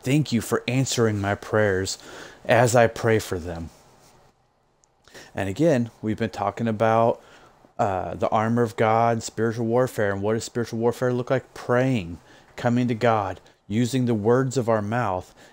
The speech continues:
and not letting ourselves get filled up with the attacks of the enemy, with attacks of worry and anxiety or not good enough and things like that. We're not gonna give any place to those. We're gonna cast them out. We're gonna bind them,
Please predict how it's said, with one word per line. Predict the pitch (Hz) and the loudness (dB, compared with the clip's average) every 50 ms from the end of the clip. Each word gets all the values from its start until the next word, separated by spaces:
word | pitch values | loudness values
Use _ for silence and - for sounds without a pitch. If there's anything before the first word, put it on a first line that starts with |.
| _ - | _ -8
and | 110 101 101 101 104 107 | -6 -6 -4 -4 -4 0
not | 113 120 123 131 127 - - - - - | 0 2 2 2 2 0 -2 -8 -18 -10
letting | 107 110 113 117 113 107 | -6 -4 -2 -2 -2 -2
ourselves | 104 104 - - - 123 127 123 113 104 - - | -4 -4 -4 -4 -2 0 2 2 2 0 -2 -6
get | - 107 | -8 -8
filled | - - 120 117 113 120 | -4 -2 -2 0 0 0
up | 117 | -2
with | - - | -4 -6
the | - 117 | -4 -4
attacks | 110 - - - 113 110 - - - | -4 -4 -2 -2 -2 -2 0 -2 -4
of | 110 | -4
the | 110 - | -4 -2
enemy, | 123 131 143 139 123 110 101 95 - - - - - _ - | 0 0 2 2 2 0 -2 -4 -8 -16 -20 -20 -20 _ 0
with | 113 113 110 104 - | 2 2 2 2 0
attacks | - 110 - - 123 120 120 - - | -4 -6 -2 0 0 0 0 0 -4
of | - - 113 107 101 98 87 - - - | -2 0 0 2 2 0 -2 -6 -12 -10
worry | - 98 104 117 120 120 117 110 98 92 85 | -6 0 2 2 2 2 2 -2 -4 -6 -8
and | 98 101 104 | -8 -6 -6
anxiety | 101 95 90 90 92 104 104 113 120 117 110 95 104 98 95 92 90 - - - - - _ - | -6 -6 -6 -6 -2 0 0 2 2 0 0 -2 -2 -4 -4 -6 -8 -10 -16 -20 -20 -20 _ -8
or | 101 98 95 92 92 90 87 90 - - - _ _ _ | -4 -4 -2 -2 -2 -2 -2 -4 -6 -8 -12 _ _ _
not | - 95 110 110 107 110 - - - - | -8 -6 -4 -2 -2 -2 -4 -6 -14 -4
good | - 113 117 117 | 0 2 2 2
enough | 104 101 98 95 90 - - | 0 -2 -6 -8 -8 -10 -12
and | 92 | -14
things | - - 104 95 - | -8 -8 -8 -6 -6
like | 95 90 - | -8 -6 -4
that. | 104 92 - 85 | -4 -4 -4 -4
We're | 90 92 | -6 -6
not | 95 101 104 104 | -4 -2 -4 -4
gonna | - 113 113 | -4 -4 -6
give | 107 110 117 110 | 0 0 0 2
any | 123 123 117 | 2 2 0
place | - - - 131 127 - - | 0 2 2 2 2 2 0
to | - 117 | 0 2
those. | 110 104 95 90 90 87 - - - - - - _ _ _ _ _ _ _ _ _ _ _ - | 4 4 4 2 0 -2 -6 -8 -10 -14 -20 -20 _ _ _ _ _ _ _ _ _ _ _ -6
We're | 101 95 | -4 -2
gonna | 101 101 95 95 | -2 -2 -4 -4
cast | - - - 113 117 113 - - - | -6 0 2 2 2 2 0 -2 0
them | 123 117 117 | 0 2 4
out. | 123 127 131 117 | 4 4 4 4
We're | 113 113 | 2 0
gonna | 107 98 87 | -2 -2 -2
bind | - 113 110 117 120 123 127 | 0 2 2 4 2 2 0
them, | 131 127 131 131 | 0 0 -2 -4